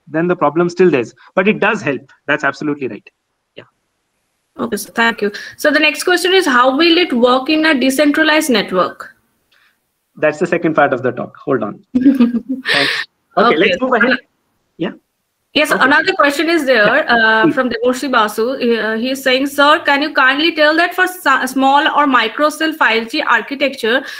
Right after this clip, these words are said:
Speaker 2: which type of interference dominates most? Is it self or cross-layer interference?"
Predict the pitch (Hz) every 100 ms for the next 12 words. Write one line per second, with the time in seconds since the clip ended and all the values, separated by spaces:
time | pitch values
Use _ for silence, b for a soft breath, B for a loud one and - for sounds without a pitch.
0 | B 233 311 370 - 392 392 381 302 311
1 | 330 339 339 349 - 240 240 262 294 285
2 | 214 208 190 - - - 240 311 320 -
3 | 277 480 523 311 302 254 226 233 233 214
4 | 190 170 - 135 247 - -